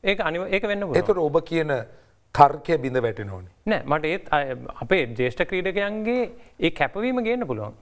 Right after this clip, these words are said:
Speaker 2: හ්ම්.
Speaker 1: ඒ කැපවීම ගේන්න පුළුවන්. අපි, අප-, අපි දන්නේ නැහැ ටූ කේ එකක් අටහමාරෙන් දිව්වා කියලා ෆීල්ඩිං එක ඉම්ප්‍රූව් වෙනවා කියලා. තව ඕකේ මිනුම් තියෙනවා.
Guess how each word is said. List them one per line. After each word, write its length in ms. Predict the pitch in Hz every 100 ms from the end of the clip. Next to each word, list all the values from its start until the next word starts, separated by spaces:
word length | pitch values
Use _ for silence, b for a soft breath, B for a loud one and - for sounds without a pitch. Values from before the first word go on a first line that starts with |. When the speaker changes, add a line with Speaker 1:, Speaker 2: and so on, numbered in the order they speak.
| -
Speaker 2:
හ්ම්. 180 | 117 98 - - _ _ -
Speaker 1:
ඒ 180 | 143 151
කැපවීම 440 | 156 156 185 196
ගේන්න 240 | 180 170 170
පුළුවන්. 220 | 190 214
අපි, 240 | 120 214 214 -
අප-, 240 | - - - _ _ -
අපි 180 | 123
දන්නේ 300 | 156 139 156
නැහැ 180 | 180 226
ටූ 200 | 202 175
කේ 180 | 175 180
එකක් 100 | 175 196
අටහමාරෙන් 520 | 156 156 160 175 180
දිව්වා 220 | 180 185 180
කියලා 220 | 202 226
ෆීල්ඩිං 400 | 170 160 180 185
එක 280 | 196 202 190
ඉම්ප්‍රූව් 300 | 180 208 196
වෙනවා 200 | 196 160
කියලා. 200 | 127 -
තව 160 | 127 175 185 -
ඕකේ 240 | - 160 196
මිනුම් 260 | 165 185 165
තියෙනවා. 320 | 139 113